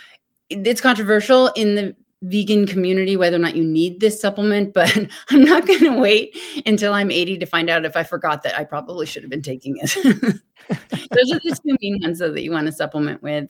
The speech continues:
um, because your vegan diet will be lacking.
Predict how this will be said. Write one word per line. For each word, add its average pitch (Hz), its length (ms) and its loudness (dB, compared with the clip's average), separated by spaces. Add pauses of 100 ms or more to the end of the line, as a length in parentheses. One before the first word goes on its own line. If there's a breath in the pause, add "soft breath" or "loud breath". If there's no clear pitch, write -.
(120)
um, 147 340 -6
because 156 420 -6
your 147 360 -2 (640 loud breath)
vegan 170 260 2
diet 139 300 -2
will 151 140 -8
be - 100 -12
lacking. - 320 -10